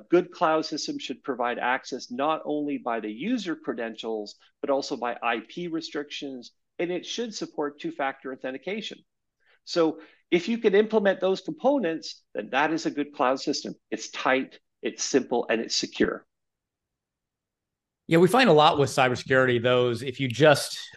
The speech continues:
Speaker 2: uh, take those basic steps, multi-factor, strong passwords, things like that,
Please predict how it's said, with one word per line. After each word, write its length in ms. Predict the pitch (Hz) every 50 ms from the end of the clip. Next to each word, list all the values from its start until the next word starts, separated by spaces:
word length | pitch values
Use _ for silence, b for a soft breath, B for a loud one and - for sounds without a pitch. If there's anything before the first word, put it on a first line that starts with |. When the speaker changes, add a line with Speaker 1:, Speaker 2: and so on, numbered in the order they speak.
| - 120
Speaker 2:
uh, 380 | 120 117 110 104 101 95 90 - _ _ _ -
take 260 | - - 151 147 - -
those 240 | 147 135 117 98
basic 420 | - - 123 127 131 127 123 107 -
steps, 380 | - - 107 87 80 - -
multi-factor, 880 | - 107 107 113 - 113 104 101 - - 101 98 101 101 - - 90 80
strong 300 | - - - 95 95 98
passwords, 640 | - - 101 98 101 98 - 104 92 85 82 82 -
things 160 | 98 95 90
like 180 | 92 90 82 -
that, 240 | 98 87 85 -